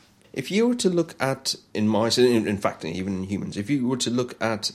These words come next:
the genetic variation of, uh, you know, the mum and the dad, there's, you can only predict the genetic variation in R D N A of the offspring with only a certain degree of probability.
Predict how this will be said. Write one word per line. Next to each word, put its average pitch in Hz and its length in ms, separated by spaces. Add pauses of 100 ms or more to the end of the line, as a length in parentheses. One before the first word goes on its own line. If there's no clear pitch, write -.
the 107 120
genetic 123 380
variation 107 840 (460)
of, - 500 (560)
uh, 92 440
you 101 80
know, 98 200
the 95 160
mum 107 440 (100)
and 104 140
the 101 40
dad, 95 460 (540)
there's, 117 180 (240)
you 139 120
can 147 140
only 185 200
predict 147 520 (640)
the 117 140
genetic 123 380
variation 113 480
in 107 80
R 110 180
D 110 160
N 107 120
A 104 40
of 95 80
the 107 160
offspring 123 640 (380)
with 110 200
only 131 200
a 120 40
certain 156 440
degree 113 280
of 98 120
probability. 135 720